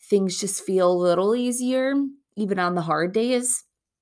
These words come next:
I notice on the days that I don't do it, and either I take too long to get out of bed, or I don't start my day off with that, or I start my day off by looking at my phone or something,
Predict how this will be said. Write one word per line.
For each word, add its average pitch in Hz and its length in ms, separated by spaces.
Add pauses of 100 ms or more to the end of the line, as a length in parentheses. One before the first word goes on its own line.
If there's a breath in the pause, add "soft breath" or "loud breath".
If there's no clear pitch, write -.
(400)
I 190 120
notice 180 380
on 170 120
the 170 60
days 165 300
that 160 100
I 156 80
don't 165 440
do 165 220
it, 202 320 (400 loud breath)
and 170 320
either 165 300
I 165 80
take 170 260
too 240 180
long 247 280
to 226 60
get 202 120
out 190 160
of 180 80
bed, 175 520 (380 soft breath)
or 165 840
I 160 760 (140)
don't 180 280
start 165 300
my 170 120
day 165 260
off 202 320
with 247 220
that, 247 420
or 165 160
I - 20
start 165 260
my 170 80
day 165 80
off 165 160
by 165 120
looking 160 260
at - 120
my 170 100
phone 190 340
or 185 100
something, 175 600